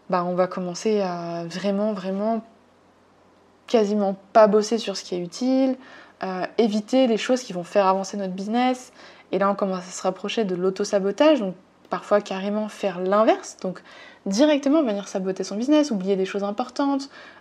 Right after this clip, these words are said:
euh, laisser de côté des tâches qui sont prioritaires, encore une fois, et cetera. Donc l'auto-sabotage, la,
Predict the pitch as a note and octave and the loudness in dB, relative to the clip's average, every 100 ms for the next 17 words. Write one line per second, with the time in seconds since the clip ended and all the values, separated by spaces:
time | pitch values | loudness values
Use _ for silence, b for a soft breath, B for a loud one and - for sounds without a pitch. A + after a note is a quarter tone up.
0 | - G3 F#3+ G3 G#3 A#3+ G3 G#3 A3+ A3 | -8 -4 -2 -2 0 0 2 0 -2 -2
1 | B3+ B3 B3 - F#3 G3 G#3+ G#3+ - F#3+ | 0 2 2 0 -2 0 0 0 -4 -12
2 | - G3+ - - F#3 F#3+ F#3+ B3 A#3 G3 | -10 -12 -10 -6 -4 -4 -2 0 0 -4
3 | F#3+ F#3+ - A#3 G3+ - D#3+ - B B | -8 -8 -6 -6 -6 -12 -14 -16 B B
4 | B B F#3 G3 C4 E4 D#4+ A#3+ G3+ G3 | B B -4 0 2 4 4 2 2 4
5 | A3 A#3+ B3+ A#3 - B B - G3 A3+ | 6 8 4 -2 -10 B B -6 0 4
6 | B3 B3 - | 6 4 2